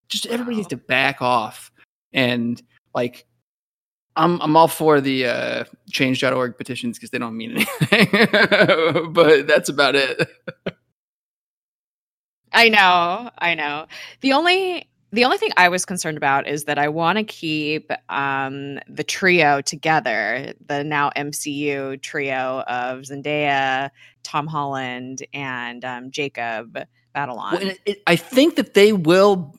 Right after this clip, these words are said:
Speaker 1: I, I believe the way all their contracts are, because i-, if they're under contracts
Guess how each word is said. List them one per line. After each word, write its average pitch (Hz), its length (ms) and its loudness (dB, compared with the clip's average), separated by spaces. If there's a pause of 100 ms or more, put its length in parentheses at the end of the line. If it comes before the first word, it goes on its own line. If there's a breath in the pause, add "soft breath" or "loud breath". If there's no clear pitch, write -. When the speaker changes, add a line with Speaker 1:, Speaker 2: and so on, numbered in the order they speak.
Speaker 1:
I, 160 200 4
I 160 120 6
believe 151 720 -2
the 160 80 -4
way 165 160 2
all 160 120 4
their 143 140 -2
contracts 185 560 -2
are, 139 120 -2
because 135 260 -8 (440)
i-, 160 180 -8
if 175 200 0
they're 196 240 6
under 185 220 4
contracts 147 920 0